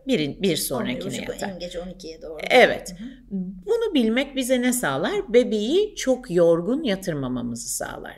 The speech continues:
Speaker 1: Veya gereğinden erken, "Bir saat sonra esnedi, hadi hop yatalım." demememizi sağlar. Bu bilgiler önemli. Altı aydan sonra artık bebek üçüncü gündüz uykusunu düşürür. Altı yedi ay arasında
Speaker 2: Hı hı.
Speaker 1: artık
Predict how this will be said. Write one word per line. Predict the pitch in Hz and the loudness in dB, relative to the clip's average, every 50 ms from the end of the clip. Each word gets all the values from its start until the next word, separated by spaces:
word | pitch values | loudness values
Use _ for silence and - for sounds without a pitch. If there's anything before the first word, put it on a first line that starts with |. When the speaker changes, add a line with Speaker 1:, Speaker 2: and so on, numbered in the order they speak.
| - | -14
Speaker 1:
Veya | 151 156 190 208 226 202 165 151 170 208 254 240 - | -2 2 4 6 6 6 6 4 2 0 -2 -2 0
gereğinden | 180 170 165 170 170 180 180 185 208 233 233 | 0 2 2 2 0 0 0 0 0 0 2
erken, | 220 196 185 175 175 - 208 175 156 - - - _ - _ _ | 2 0 0 0 -2 -2 -2 -2 -2 -4 -8 -14 _ -20 _ _
"Bir | 202 226 | -2 -2
saat | 214 - 190 160 156 151 - | 2 2 2 2 2 0 -2
sonra | - 160 143 139 | 0 0 2 2
esnedi, | 147 147 147 - - 151 151 185 180 - | 0 0 -2 -4 -8 -6 -8 -8 -6 -4
hadi | 214 208 180 | -4 -2 0
hop | 170 165 170 170 - - 147 | 0 0 0 -2 -6 -6 -6
yatalım." | 139 139 - 156 170 202 240 208 | -6 -4 -4 -4 -4 -2 -2 0
demememizi | 185 180 165 156 135 127 - 131 131 131 - - - | 0 0 0 0 -2 -4 -6 -8 -8 -8 -8 -8 -8
sağlar. | - - - - - - - - _ - - _ - - - - - - | -10 -10 -10 -12 -12 -14 -16 -20 _ -20 -20 _ -20 -20 -20 -20 -8 -4
Bu | 285 302 262 | -2 0 2
bilgiler | 233 196 151 170 175 214 214 | 2 2 0 0 0 2 2
önemli. | 196 175 156 147 139 135 135 123 120 - - - - - _ - | 2 2 0 -2 -2 -2 -4 -4 -6 -10 -14 -20 -20 -20 _ -6
Altı | 196 190 214 220 233 233 - 508 605 - | -2 0 0 0 -2 -2 -4 -6 -4 -2
aydan | 277 214 185 156 147 151 175 180 196 | 0 0 2 0 0 0 0 0 0
sonra | 190 190 - 156 127 123 127 139 - | -2 -6 -8 -8 -8 -8 -8 -8 -4
artık | - 233 254 247 247 247 - - - - | -2 0 0 0 -4 -6 -12 -12 -4 -2
bebek | 208 175 139 151 180 - - | -2 0 0 -2 -4 -4 -8
üçüncü | 226 233 - - 262 247 247 277 262 | -10 -8 -4 -2 -2 -2 -2 -2 -2
gündüz | 202 196 170 160 143 139 135 | -2 -2 -2 -2 -6 -6 -6
uykusunu | 143 139 127 - - - - - 143 135 139 160 | -6 -8 -8 -8 -12 -16 -14 -10 -10 -10 -10 -8
düşürür. | 208 254 247 - 170 131 143 180 - - | -8 -8 -4 -4 -4 -4 -4 -6 -6 -4
Altı | - 262 285 285 277 285 - | -2 -2 -2 -2 -4 -6 -8
yedi | 233 240 226 - 277 269 | -8 -8 -4 -2 -2 0
ay | 233 170 139 143 | 0 0 0 0
arasında | 151 208 202 - - - 135 127 117 127 175 | 2 2 2 0 0 -6 -6 -6 -4 -4 -4
Speaker 2:
Hı | 220 | -6
hı. | 190 - 185 - - - - - | -6 -10 -14 -16 -18 -20 -8 0
Speaker 1:
artık | - 254 196 - - - 320 - - | 2 2 2 0 -4 -8 -8 -8 -12